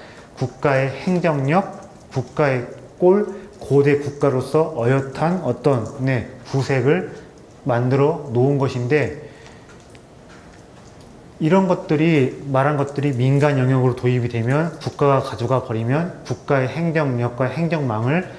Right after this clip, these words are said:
만드는데 응용을 하는 것이고, 또 그러니까 고구려라는 나라가 이런 것들을 배워간 다음에 군사력들만, 어떤 군대의 편제만 만든 것이 아니라 국토를,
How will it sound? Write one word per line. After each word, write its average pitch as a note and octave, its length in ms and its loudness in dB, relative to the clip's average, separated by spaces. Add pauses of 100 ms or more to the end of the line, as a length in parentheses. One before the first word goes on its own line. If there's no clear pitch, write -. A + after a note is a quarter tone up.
(180)
만드는데 B2+ 880 0 (220)
응용을 C#3 360 2
하는 D#3+ 300 0
것이고, B2 640 0 (320)
또 F#3 220 2
그러니까 D3 460 0
고구려라는 C#3+ 460 4
나라가 A#2+ 300 0
이런 C3 200 2
것들을 C3 240 0
배워간 B2 400 2
다음에 G#2 540 -4 (380)
군사력들만, C#3 1080 0 (380)
어떤 B2+ 300 0 (240)
군대의 C#3 440 4
편제만 E3+ 580 0 (140)
만든 B2 320 2
것이 C3+ 220 0
아니라 B2 440 0 (280)
국토를, D3 800 0